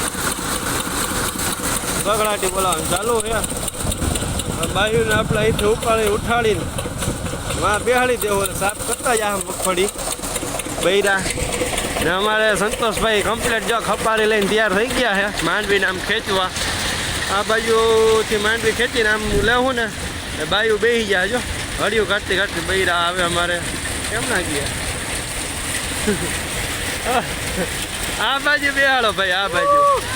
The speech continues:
આ બાજુ વસડવાના એમ. આ બાજુ.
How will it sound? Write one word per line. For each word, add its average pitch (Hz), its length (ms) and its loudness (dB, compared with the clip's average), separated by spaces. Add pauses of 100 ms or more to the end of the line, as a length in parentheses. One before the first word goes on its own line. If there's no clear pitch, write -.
(1040)
આ 214 140 2
બાજુ 226 300 -2
વસડવાના 180 520 -4
એમ. - 1500 -2
આ 214 180 2
બાજુ. 196 400 0